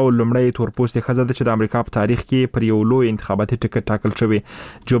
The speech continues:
بایدن پرون په خپل ټویټر پاڼه ولیکل، "ډېر ویاړ کوم چې هارس د خپلې مرستیالې په توګه اعلانوم." د میرمن هارس یوه زړوره مبارزه بللې ده. جو بایدن د امریکا له ولسمشر ډانلډ ټرمپ سره د نومبر میاشتې په ولسمشریزو انتخاباتو کې سیالي کوي.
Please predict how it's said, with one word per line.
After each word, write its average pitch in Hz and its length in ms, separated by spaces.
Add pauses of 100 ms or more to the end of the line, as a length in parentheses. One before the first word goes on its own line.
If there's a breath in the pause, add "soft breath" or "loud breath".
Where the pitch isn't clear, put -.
بایدن 117 340
پرون 117 280
په - 100
خپل 120 240
ټویټر 120 260
پاڼه 117 240
ولیکل، 127 480
"ډېر 123 300
ویاړ 120 260
کوم 135 240
چې 139 80 (140)
هارس 123 340
د 117 100 (120)
خپلې 120 360
مرستیالې 107 440
په - 80
توګه 110 160
اعلانوم." 107 600 (580 loud breath)
د 120 220
میرمن 117 300
هارس 117 320
یوه 110 180 (200)
زړوره 110 420
مبارزه 107 480
بللې 107 300
ده. 107 320
جو 110 160
بایدن 113 360
د 110 80
امریکا 113 380
له 107 80
ولسمشر 117 580
ډانلډ 117 300
ټرمپ 127 240
سره 131 180
د 120 80
نومبر 117 460
میاشتې 113 400
په 113 80
ولسمشریزو 113 580
انتخاباتو 101 500
کې 123 80 (540 loud breath)
سیالي 101 460
کوي. 110 260